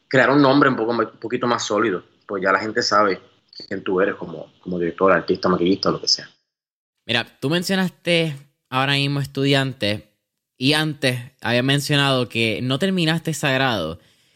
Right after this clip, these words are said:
Speaker 2: y es una de las cosas que más te arrepientes. ¿Por qué te arrepientes de quizás no haber terminado en Sagrado,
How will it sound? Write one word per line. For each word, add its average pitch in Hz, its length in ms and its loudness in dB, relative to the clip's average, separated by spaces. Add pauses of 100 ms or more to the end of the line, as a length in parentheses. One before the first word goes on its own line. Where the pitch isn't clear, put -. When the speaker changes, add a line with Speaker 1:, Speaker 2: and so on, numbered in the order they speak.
(200)
Speaker 2:
y 135 120 -2
es 135 60 0
una 190 160 0
de 214 60 2
las 202 120 0
cosas 190 300 -4
que 127 160 0
más 120 200 -4
te 143 80 0
arrepientes. 92 720 -4 (1040)
¿Por 214 180 2 (120)
qué 202 160 0
te 240 100 0
arrepientes 202 1080 -2
de 156 440 0
quizás 147 240 -4
no 156 120 0
haber 160 160 0
terminado 160 360 2
en 156 80 -2
Sagrado, 123 800 0